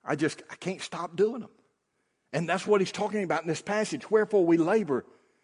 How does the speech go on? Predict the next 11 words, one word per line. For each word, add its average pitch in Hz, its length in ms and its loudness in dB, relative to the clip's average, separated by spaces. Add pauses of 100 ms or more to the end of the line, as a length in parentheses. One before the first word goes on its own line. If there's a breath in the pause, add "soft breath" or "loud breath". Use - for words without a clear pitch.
(420 soft breath)
that 123 160 -4
whether 160 240 0
present 156 340 -4
or 123 100 -6
absent, 120 460 -10 (960)
we 185 60 -12
may 147 140 -4
be 127 160 -4
accepted - 520 -10
of 101 80 -20
him." - 240 -20